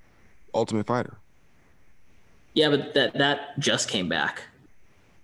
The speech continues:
Speaker 1: Oh, but it wasn't around for about twenty years?
Speaker 2: Yeah. Oh, it's a great show. I, I'm not knocking it at all, but it, it, it got canceled briefly.
Speaker 1: Oh,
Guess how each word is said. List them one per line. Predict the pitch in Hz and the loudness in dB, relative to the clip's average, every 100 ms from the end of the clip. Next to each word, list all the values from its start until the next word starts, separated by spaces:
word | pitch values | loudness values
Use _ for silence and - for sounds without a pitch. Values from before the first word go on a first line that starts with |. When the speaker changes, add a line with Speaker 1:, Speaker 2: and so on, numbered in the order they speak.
| - - | -20 -4
Speaker 1:
Oh, | - 117 - | 0 0 4
but | 151 | 4
it | 139 | 6
wasn't | 165 175 170 | 4 4 4
around | 117 107 | 4 4
for | 139 | 2
about | 113 98 | 2 2
twenty | - 107 | 2 4
years? | 98 110 165 - - - - - - - | 4 4 0 -8 -20 -20 -20 -20 -20 -2
Speaker 2:
Yeah. | - 185 - | 2 4 4
Oh, | 233 247 | 6 6
it's | 240 | 6
a | 190 | 6
great | 165 143 | 6 4
show. | - 127 87 - | 4 2 0 0
I, | 131 | 2
I'm | 95 131 | 2 2
not | 139 107 | 2 4
knocking | 120 120 107 | 2 2 -2
it | 101 | 0
at | 104 | 2
all, | 117 95 87 | 2 2 0
but | 85 | 0
it, | 110 87 123 127 | 2 2 2 2
it, | - | 2
it | 135 | 0
got | 131 120 | 0 -2
canceled | 104 95 90 - | -4 -4 -6 0
briefly. | 95 95 98 | 0 2 2
Speaker 1:
Oh, | 87 80 80 | 2 2 0